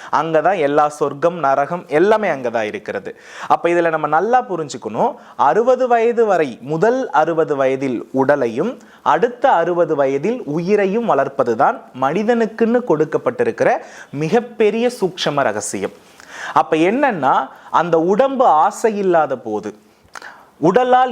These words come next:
ஏற்படக்கூடிய அத்தனை ஆசைகளும் ஒடுங்கி இருக்கும் பொழுது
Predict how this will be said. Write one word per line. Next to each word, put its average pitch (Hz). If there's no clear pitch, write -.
ஏற்படக்கூடிய 175
அத்தனை 240
ஆசைகளும் 190
ஒடுங்கி 247
இருக்கும் 175
பொழுது 196